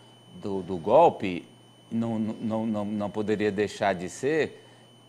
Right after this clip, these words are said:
teve, além do oito de janeiro, outros episódios. Teve a explosão, ou tentativa de explosão de um caminhão com combustível,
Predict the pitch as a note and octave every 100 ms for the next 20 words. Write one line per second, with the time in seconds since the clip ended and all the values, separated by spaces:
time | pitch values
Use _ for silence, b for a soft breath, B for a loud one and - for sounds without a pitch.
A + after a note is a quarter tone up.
0 | - - D3+ D#3+ E3+ F3 - - - C3+
1 | C#3 C#3+ D#3+ A3 G#3+ D3+ C#3 C3 A#2+ G#2+
2 | G#2+ G#2+ A2+ F3 C#3+ D3 E3+ F#3+ F3+ G3
3 | A3 G3 E3+ E3+ B2+ - b b - -
4 | C#3+ C#3+ B2 C#3 C3+ B2+ - D3+ D3+ G#2+
5 | C#3 C#3+ A2+ G#2 B2+ A#2+ A#2 - B2+ A#2+
6 | - B2 G#2+ A#2 A2+ A2+ - A#2+ C3+ D3
7 | C#3 C#3+ C#3 B B B - A#2 A2+ A#2
8 | G#2+ D#3+ - E3 D#3 C3+ D3